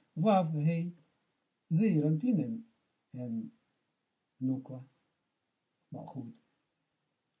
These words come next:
Kale Hawaii is Yud He, Wav He. Als wij die vullen met de letter Alef, dan wordt het Jude, hier staat het in de,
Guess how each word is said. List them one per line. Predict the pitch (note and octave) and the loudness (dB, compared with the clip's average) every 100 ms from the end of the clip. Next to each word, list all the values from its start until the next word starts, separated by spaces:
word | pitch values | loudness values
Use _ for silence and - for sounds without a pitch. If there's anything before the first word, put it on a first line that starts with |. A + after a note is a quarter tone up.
| _ _ _ _ _ _ _ _ _ _ _ _ _ _ | _ _ _ _ _ _ _ _ _ _ _ _ _ _
Kale | C4+ C#4 G3 | 4 6 8
Hawaii | D3+ D3 C#3+ C3+ C#3 C3+ C#3 C#3 _ _ _ _ | 8 6 6 6 4 4 2 -4 _ _ _ _
is | D#3 C#3+ C3+ - | 0 2 0 0
Yud | D#3+ G#3 B3+ C4+ | 2 4 2 0
He, | A2 F#3+ G3 D3 | -2 0 0 -2
Wav | D3+ C#3+ F3 E3 - | -6 -2 -2 -2 -6
He. | G#2+ C3+ C3+ C#3 - _ _ _ _ _ _ _ _ _ _ | -8 -4 -4 -6 -12 _ _ _ _ _ _ _ _ _ _
Als | _ B2+ - | _ -8 -2
wij | C#3 C3 | 0 0
die | B2+ G#2+ | 0 -6
vullen | - B3 G3+ C3+ A2+ | -4 2 4 4 0
met | A2+ | -2
de | A#2 | -2
letter | C#3+ E3+ E3+ A3+ | 0 0 -2 -2
Alef, | C#4+ C#4 B3 - | 2 2 0 -4
dan | G3 F3+ | -4 -2
wordt | F3 D#3+ | -2 -2
het | D#3+ D3 _ _ | -2 -4 _ _
Jude, | F3 A3 F#3+ F#3+ A3 | 2 10 10 10 0
hier | C3 C#3 | 2 2
staat | - B2+ B2+ | 2 -2 0
het | C3 - _ _ _ | -4 -6 _ _ _
in | C#3 B2+ | 0 2
de, | B2+ B2+ | 2 -2